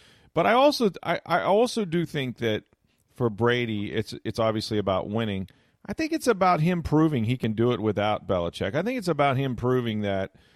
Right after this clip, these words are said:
you know what, yeah, I had this great coach, but you know what, he, we won because of me. I, I still think there's a little bit of, or probably a lot of that in him showing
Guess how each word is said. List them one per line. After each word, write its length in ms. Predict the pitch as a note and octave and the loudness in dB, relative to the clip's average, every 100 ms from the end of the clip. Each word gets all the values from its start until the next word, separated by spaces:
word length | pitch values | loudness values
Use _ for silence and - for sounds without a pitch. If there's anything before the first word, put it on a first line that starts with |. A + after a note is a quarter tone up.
| _ - | _ -6
you 140 | A2+ | 0
know 140 | A#2 A#2 | 4 6
what, 260 | A#2 - | 6 2
yeah, 240 | A2+ A#2 A2+ | 0 2 4
I 140 | A2+ | 2
had 220 | A#2+ A2+ | 0 0
this 180 | A2+ - | -2 -4
great 320 | - A#2 G#2+ | -2 -2 -2
coach, 560 | - A2+ A2 G#2+ - - _ - | 0 2 2 0 -10 -18 _ -2
but 140 | G#2+ | 0
you 60 | A#2 | 2
know 80 | A#2+ | 4
what, 240 | B2 A2+ F#2+ | 4 2 -6
he, 100 | A#2+ | -4
we 220 | B2+ D3 | 0 2
won 340 | B2+ C3 B2+ | 2 2 0
because 340 | A#2 - A#2+ G#2+ | -2 0 0 0
of 80 | |
me. 440 | G#2+ A2 G#2+ G2+ G2+ _ _ _ _ _ _ | -2 -2 -2 -4 -8 _ _ _ _ _ _
I, 240 | - - D#3+ | -18 -8 -8
I 40 | |
still 300 | F3+ - G#3 | -6 0 2
think 200 | G3 F#3+ | 2 0
there's 180 | E3+ D#3 | 2 2
a 60 | C#3+ | 2
little 220 | C#3+ D3+ | 2 2
bit 140 | C#3+ | 2
of, 160 | C3 - | 0 0
or 120 | A2+ | -4
probably 320 | - C#3+ C#3+ | 0 0 2
a 60 | C#3+ | 0
lot 240 | C#3+ D#3+ D#3+ | 0 0 0
of 80 | |
that 180 | A2+ G2+ | 0 0
in 120 | G2+ | -2
him 260 | G#2 A2 G#2+ | -2 -2 -4
showing 480 | - A2+ A2+ A2+ | -2 -2 0 -4